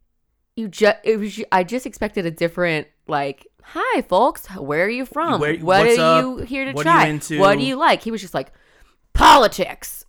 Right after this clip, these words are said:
Speaker 2: Yeah.
Speaker 1: My place. People in New York and California."
Speaker 2: Alcohol laws.
Speaker 1: He
Speaker 2: It's
Speaker 1: just
Speaker 2: like,
Speaker 1: kept,
Speaker 2: what
Speaker 1: he,
Speaker 2: the
Speaker 1: it was so bizarre. He was like,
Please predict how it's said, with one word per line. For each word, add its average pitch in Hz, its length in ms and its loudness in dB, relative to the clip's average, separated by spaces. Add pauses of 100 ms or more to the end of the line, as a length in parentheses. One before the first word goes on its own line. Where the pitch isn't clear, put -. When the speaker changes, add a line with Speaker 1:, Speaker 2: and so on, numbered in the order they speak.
Speaker 2:
Yeah. 185 180 -2
Speaker 1:
My 311 280 8
place. - 680 0 (240)
People 311 280 -2
in 269 100 2
New 233 80 -6
York 226 280 2
and 160 80 -16
California." 202 600 0
Speaker 2:
Alcohol 156 580 0
laws. 117 480 -4
Speaker 1:
He 277 120 0
Speaker 2:
It's 247 80 -4
Speaker 1:
just 196 180 -2
Speaker 2:
like, - 60 -16
Speaker 1:
kept, 180 180 0
Speaker 2:
what 247 180 -2
Speaker 1:
he, 233 100 -10
Speaker 2:
the 190 100 -4
Speaker 1:
it 214 80 -2
was 165 140 -2
so 226 400 2
bizarre. 190 400 0
He 165 40 0
was 170 100 -6
like, - 120 -12